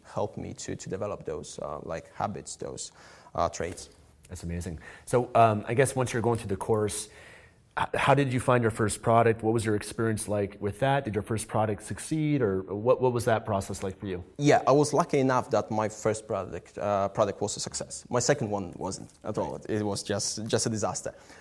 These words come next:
Speaker 1: But I think that gave me a lot of confidence that this actually works. Because, uh,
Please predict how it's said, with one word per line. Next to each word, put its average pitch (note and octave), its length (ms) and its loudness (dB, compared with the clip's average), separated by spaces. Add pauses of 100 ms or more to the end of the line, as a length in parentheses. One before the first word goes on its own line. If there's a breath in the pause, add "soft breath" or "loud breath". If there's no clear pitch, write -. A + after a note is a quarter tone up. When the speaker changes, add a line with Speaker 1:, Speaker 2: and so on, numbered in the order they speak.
(100)
Speaker 1:
But B2+ 400 4
I C3 100 4
think C3 340 0
that A#2+ 260 2
gave A2 220 0
me G#2 80 -2
a G2+ 80 0
lot G#2 120 -2
of - 120 -18
confidence A#2+ 560 -4
that A2+ 360 0 (280)
this - 400 0 (100)
actually F#2 520 -4
works. - 440 -2 (320)
Because, C3+ 480 0
uh, A#2 280 6